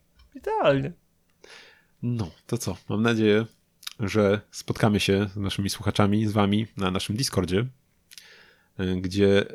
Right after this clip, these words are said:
Speaker 2: do którego link znajdziecie oczywiście, y, pod każdym odcinkiem na dis-, na, na SoundCloudzie, na naszej stronie i, i wszędzie, gdzie tylko jesteśmy, zapewne ten link się znajduje.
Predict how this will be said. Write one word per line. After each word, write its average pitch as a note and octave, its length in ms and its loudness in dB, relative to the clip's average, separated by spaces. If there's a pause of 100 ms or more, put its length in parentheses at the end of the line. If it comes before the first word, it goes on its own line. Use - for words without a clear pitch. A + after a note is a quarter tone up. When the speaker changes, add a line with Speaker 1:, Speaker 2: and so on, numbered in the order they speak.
Speaker 2:
do G#2+ 120 2
którego G2+ 260 2
link G2 200 0
znajdziecie F#2+ 420 0
oczywiście, F2+ 640 -8 (300)
y, F#2 40 -8
pod - 180 -6
każdym A2+ 300 2
odcinkiem G2 520 -2
na G2 120 0
dis-, F2+ 300 -10
na, F#2 500 -2
na F#2 140 -4
SoundCloudzie, A2 580 -4
na F#2 100 -2
naszej E2+ 260 -8
stronie A#2+ 540 -2 (180)
i, F2+ 320 -14
i F#2 40 -12
wszędzie, F#2 320 -6
gdzie F2 120 -2
tylko F2+ 200 -10
jesteśmy, F2 420 -8
zapewne F2 340 -8
ten - 140 -6
link F2+ 120 -6
się F#2 120 -6
znajduje. A#2+ 420 -2